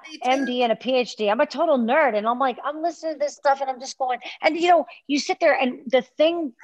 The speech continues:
Speaker 2: for me that was the most chilling thing that has happened, honestly, Brian, along those lines, you remember that hostage video with Doctor Birx? When she's sitting there and, and,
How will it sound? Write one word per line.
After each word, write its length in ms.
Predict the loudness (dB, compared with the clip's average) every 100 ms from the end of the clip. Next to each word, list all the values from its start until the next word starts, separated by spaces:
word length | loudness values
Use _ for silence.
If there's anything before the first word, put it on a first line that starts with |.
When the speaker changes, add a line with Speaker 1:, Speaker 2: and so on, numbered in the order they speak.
| -6
Speaker 2:
for 140 | -2 0
me 340 | 0 0 0
that 140 | 0 -2
was 100 | 0
the 100 | 4
most 340 | 4 4 -4
chilling 460 | -2 0 2 0 0
thing 220 | -2 0
that 100 | 2
has 120 | 0
happened, 460 | 2 0 0 -10 -10 -2
honestly, 380 | 0 0 -4
Brian, 440 | 0 0 2 0 -4
along 240 | 0 0 2
those 160 | -2
lines, 260 | 0 0 -2 -10 -20 0
you 100 | 4
remember 200 | 6 6 4
that 120 | 4
hostage 540 | 2 2 2 -4 -2
video 260 | -2 0 0
with 140 | 0
Doctor 320 | 0 -2 -2 -6
Birx? 380 | -6 -6 -10 -20 _ -20 _
When 100 | -4
she's 240 | -2 -4
sitting 240 | 0 0 2
there 120 | 2
and, 140 | 2 -2
and, 320 | -4 -4 -12